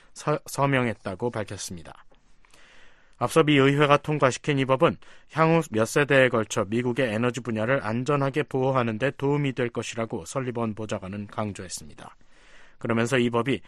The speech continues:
바이든 대통령의 요청으로 최근 의회가 배정한 이십칠억 이천만 달러 규모의 전례 없는 연방정부 자금 지원을 바탕으로 미국 내 새로운 우라늄 농축 능력을 가동케 할 것이라고 말했습니다.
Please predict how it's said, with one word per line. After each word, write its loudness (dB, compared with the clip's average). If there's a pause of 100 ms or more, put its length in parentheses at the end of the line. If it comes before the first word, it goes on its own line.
(120)
바이든 2
대통령의 0
요청으로 -2
최근 -4
의회가 0
배정한 -6
이십칠억 -6
이천만 -2
달러 -2
규모의 -4 (400)
전례 4
없는 4
연방정부 0
자금 -2
지원을 -2
바탕으로 -6 (380)
미국 0
내 0
새로운 -2 (240)
우라늄 0
농축 -6
능력을 -6
가동케 -6
할 -4
것이라고 -10
말했습니다. -10